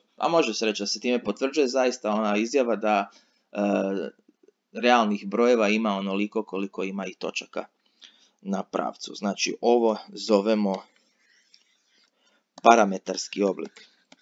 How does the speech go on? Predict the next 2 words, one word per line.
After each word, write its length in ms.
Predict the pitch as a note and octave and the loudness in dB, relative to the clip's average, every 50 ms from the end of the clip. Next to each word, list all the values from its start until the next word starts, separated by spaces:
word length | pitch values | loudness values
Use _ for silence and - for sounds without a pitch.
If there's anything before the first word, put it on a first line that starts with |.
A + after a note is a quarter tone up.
| _ _ _ _ _ - _ _ _ _ - F#5+ F#5+ _ _ _ F5+ _ _ _ _ _ _ _ _ _ _ _ _ - _ _ _ - _ _ - - _ _ _ _ _ _ _ _ _ - - _ - - _ _ _ _ _ _ _ - _ _ _ _ _ - - _ _ - _ _ _ _ _ _ _ _ - - _ _ | _ _ _ _ _ -20 _ _ _ _ -20 _ _ _ _ _ _ _ _ _ _ _ _ _ _ _ _ _ _ -20 _ _ _ -20 _ _ -20 -20 _ _ _ _ _ _ _ _ _ -20 -20 _ -20 -20 _ _ _ _ _ _ _ -20 _ _ _ _ _ -20 -20 _ _ -20 _ _ _ _ _ _ _ _ -20 -20 _ _
Oblik 460 | A2 G#2 G#2 G2+ G2 F#2+ F#2+ - - | 0 0 2 2 0 -4 -6 -8 -10
jednadžbe 400 | G2 F#2+ G2+ G2+ G2 F#2+ - - | -10 -8 -8 -8 -10 -10 -10 -12